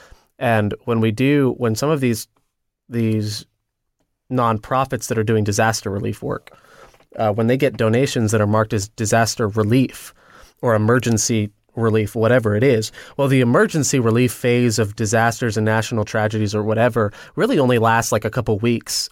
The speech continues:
and then it moves into the rebuilding and reconstruction phase.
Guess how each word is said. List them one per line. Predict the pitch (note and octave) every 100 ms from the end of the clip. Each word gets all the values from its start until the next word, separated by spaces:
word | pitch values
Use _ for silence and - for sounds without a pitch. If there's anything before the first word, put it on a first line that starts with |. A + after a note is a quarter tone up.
| -
and | A2
then | C#3
it | F3+ - _ A#2+ -
moves | C#3 B2 A#2+
into | A2+ A#2
the | A2+ G#2
rebuilding | A#2+ A2 A#2 A2 A#2 A2 A2
and | A2+ G#2
reconstruction | A2 G#2+ G#2 - D3+ - A2
phase. | A2+ G#2 G2+